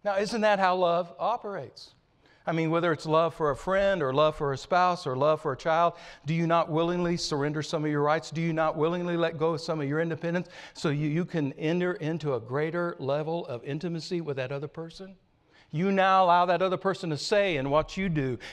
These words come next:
You now allow that other person to say in how you live your life. Think of it as a parent. Because you love your children, do you not allow them to hinder your own freedom to be able to work and play? I mean, you're all the time sacrificing all kinds of sleep, time, and money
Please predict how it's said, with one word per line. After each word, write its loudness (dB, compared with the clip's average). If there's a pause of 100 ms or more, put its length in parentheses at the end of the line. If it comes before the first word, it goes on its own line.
You 0
now 6
allow 6
that 2
other 2
person -2
to 0
say 0
in -2
how 4
you -4
live -2
your -2
life. -4 (1500)
Think -6
of -8
it -4
as -10
a -8
parent. -10 (800)
Because -6
you -8
love -10
your -14
children, -12 (680)
do -2
you 0
not 0
allow -2
them -4
to -4
hinder -4
your -4
own -6
freedom -8
to -8
be -6
able -8
to -6
work -8
and -14
play? -4
I -10
mean, -6
you're -4
all -4
the -6
time -6
sacrificing -8
all -4
kinds -8
of -8
sleep, -6
time, -4
and -6
money -4